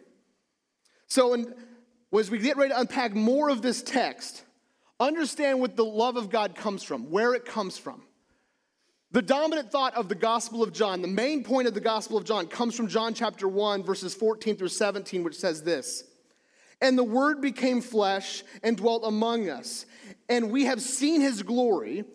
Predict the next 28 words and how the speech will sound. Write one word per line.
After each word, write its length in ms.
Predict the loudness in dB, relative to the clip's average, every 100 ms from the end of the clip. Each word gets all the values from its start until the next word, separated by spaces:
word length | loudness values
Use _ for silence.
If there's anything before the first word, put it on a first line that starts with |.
| -20 -20 _ _ _
glory 520 | 2 4 4 4 4
as 180 | 2 2
of 160 | 0 0
the 120 | -2
only 320 | 2 2 2
Son 340 | 0 0 0 -2
from 140 | -2
the 80 | -2
Father, 480 | 0 0 2 0 -2
full 300 | 0 2 2
of 80 |
grace 400 | 2 0 0 -2
and 100 | -6
truth. 560 | -6 -4 -2 -2 -4 -14 -20 _ _ _ 0
John 280 | 2 4
bore 180 | 2 2
witness 380 | 2 0 0 0
about 300 | 0 0 0
him 240 | 0 -2
and 100 | -2
cried 360 | -4 0 2 2
out, 440 | 0 0 0 -2 -8 -10
'This 320 | 0 0 2
is 240 | 0 -2 0
he 240 | 2 4
whom 260 | 4 4 2
I 140 | 2
said, 460 | 0 0 0 0